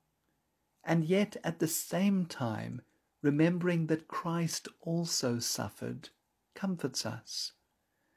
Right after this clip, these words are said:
When your granddaughter tells you that your ideas about Christian marriage are old and outdated, and you feel rejected and belittled, Jesus knows firsthand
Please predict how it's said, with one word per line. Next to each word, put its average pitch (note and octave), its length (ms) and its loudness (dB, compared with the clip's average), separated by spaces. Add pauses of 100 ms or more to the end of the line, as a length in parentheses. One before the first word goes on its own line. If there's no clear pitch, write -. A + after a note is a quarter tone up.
(760)
When E3 160 6
your D#3+ 160 8
granddaughter C#3 760 4
tells D3 520 0
you A2 180 0
that C3 180 0
your D3 240 4
ideas C3+ 600 4
about A#2+ 340 0
Christian C3 500 0
marriage A#2+ 400 0
are A#2+ 260 0
old C#3+ 500 4
and B2+ 300 0
outdated, A#2+ 920 -4 (540)
and C3+ 140 0
you C#3 80 8
feel C#3 260 4
rejected B2+ 1000 0 (180)
and B2 300 -4
belittled, A#2 760 -4 (720)
Jesus D#3 520 2
knows C3 500 2
firsthand B2+ 1120 -4